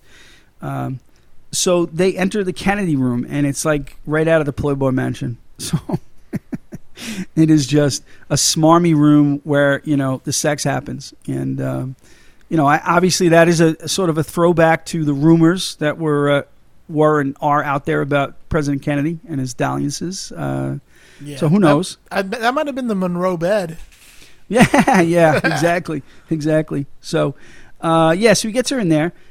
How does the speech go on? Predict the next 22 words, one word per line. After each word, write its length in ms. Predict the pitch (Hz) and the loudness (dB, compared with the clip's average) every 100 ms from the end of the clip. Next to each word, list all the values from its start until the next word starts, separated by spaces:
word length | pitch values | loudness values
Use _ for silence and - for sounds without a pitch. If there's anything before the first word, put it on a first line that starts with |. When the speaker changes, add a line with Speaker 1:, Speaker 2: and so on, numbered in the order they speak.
| - - | -20 -10
Speaker 1:
and, 420 | 190 175 170 170 | -2 0 0 -2
um, 560 | 175 170 170 165 165 160 - - - - - - - - - - | -4 -2 0 0 -4 -6 -10 -20 -20 -20 -20 -20 -20 -20 -20 -10
you 100 | - | -2
know, 80 | 220 | 0
he 140 | 180 208 | 2 2
starts, 460 | - 220 226 - | 6 6 6 0
he 140 | 208 214 | 0 0
starts 320 | - 220 214 | 4 4 4
his, 320 | 233 208 190 | -2 0 4
uh, 160 | 214 202 | 6 6
his 200 | 180 175 | 4 2
Borat 440 | 208 214 208 196 | 2 4 4 4
sexy 320 | - 220 - | 2 0 0
time 240 | 190 156 131 | 0 2 0
stuff, 420 | - 147 - - | -2 -2 0 2
<laughs> 0 | |
and 80 | 175 | 2
he 60 | |
ba-, 320 | 151 - 233 - | 2 0 -2 0
basically 460 | 208 220 190 160 147 | 2 2 0 -2 0
jumps 300 | 143 156 - | 0 0 -4
her. 160 | 131 | -8